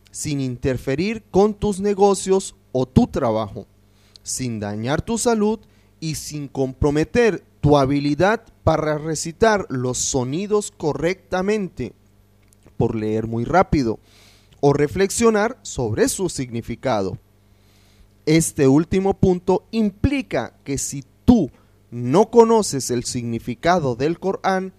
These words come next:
entonces lo mejor sería dividir tu tiempo entre la recitación del Corán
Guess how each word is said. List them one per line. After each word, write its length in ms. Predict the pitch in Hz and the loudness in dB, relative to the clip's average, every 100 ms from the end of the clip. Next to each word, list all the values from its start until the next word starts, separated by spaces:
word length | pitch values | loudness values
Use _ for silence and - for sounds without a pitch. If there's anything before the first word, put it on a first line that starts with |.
| _ _ _ _ - | _ _ _ _ -2
entonces 760 | 208 202 277 269 - 127 - | 0 8 8 8 2 -4 -6
lo 300 | - 135 135 | -6 0 0
mejor 420 | 135 139 131 220 220 | 0 -2 2 0 2
sería 560 | 240 226 240 233 226 147 | 2 2 2 0 -2 -6
dividir 680 | 139 170 165 185 226 254 | -6 -6 -4 -4 -2 -4
tu 180 | - 254 | -4 -4
tiempo 580 | 220 262 254 - 247 254 _ _ _ - | -2 0 0 2 2 0 _ _ _ -8
entre 420 | 131 117 - 113 | -6 -6 -6 -6
la 140 | 104 101 | -6 -6
recitación 880 | 107 104 - 110 110 104 175 214 226 | -6 -8 -10 -6 -6 -4 2 4 4
del 180 | 233 | 2
Corán 520 | 226 226 220 208 208 | 4 4 4 0 -2